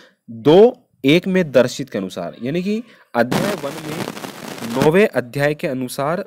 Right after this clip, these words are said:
दूसरा और पहले में दोस्तों ये प्रदर्शित की गई, किया गया है। तो वो भी मैं आपको बता दूं, ये पेज नंबर दोस्तों लगभग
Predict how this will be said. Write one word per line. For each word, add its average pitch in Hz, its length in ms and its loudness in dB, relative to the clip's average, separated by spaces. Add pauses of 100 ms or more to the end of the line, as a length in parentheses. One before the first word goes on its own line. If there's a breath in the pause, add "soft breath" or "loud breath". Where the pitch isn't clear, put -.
(140)
दूसरा 147 500 0 (260)
और 160 100 2 (140)
पहले 143 240 2
में 170 160 -6
दोस्तों 127 340 -6
ये 175 80 -6
प्रदर्शित 135 460 -10
की 143 180 -10
गई, 131 120 0 (160)
किया 147 180 2
गया 135 180 2
है। 175 180 -6 (360 soft breath)
तो 185 100 2
वो 147 200 4
भी 202 120 -2
मैं 196 120 0
आपको 175 240 -4
बता 147 260 0
दूं, 180 120 -4
ये 196 140 -2 (220)
पेज 160 240 0
नंबर 165 280 -2
दोस्तों 151 360 -4
लगभग 127 400 -2